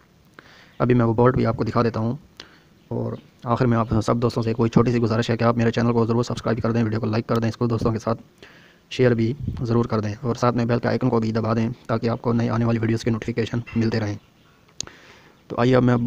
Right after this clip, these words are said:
आपको वो बोल्ट दिखा देता हूँ जिससे कि डिस्ट्रीब्यूटर को ढीला करके आगे और पीछे किया जाता है। जी दोस्तों, ये आप देख रहे हैं सामने इस वक्त, ये है वो बोल्ट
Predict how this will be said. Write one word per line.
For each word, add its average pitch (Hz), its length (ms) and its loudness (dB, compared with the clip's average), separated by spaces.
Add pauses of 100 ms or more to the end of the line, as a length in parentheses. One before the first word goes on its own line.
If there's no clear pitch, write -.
(140)
आपको 117 240 0
वो 113 100 6
बोल्ट 123 260 4
दिखा 117 220 0
देता 113 200 -2
हूँ 113 100 0
जिससे 117 260 -2
कि 110 100 0
डिस्ट्रीब्यूटर 113 460 0
को 113 100 2
ढीला 113 200 -2
करके 113 300 -2 (120)
आगे 113 160 0
और 110 120 0
पीछे - 280 -6
किया 110 420 -4
जाता 101 220 -4
है। 101 160 -8 (3250)
जी 117 240 -2
दोस्तों, 117 320 -2
ये 110 140 -4
आप 120 120 -2
देख 117 180 -4
रहे 123 80 -4
हैं 117 80 -2
सामने 117 260 -4
इस 110 120 -8
वक्त, 113 240 -6 (1080)
ये 113 140 -6
है 123 120 -4
वो 113 140 -4
बोल्ट 113 280 -6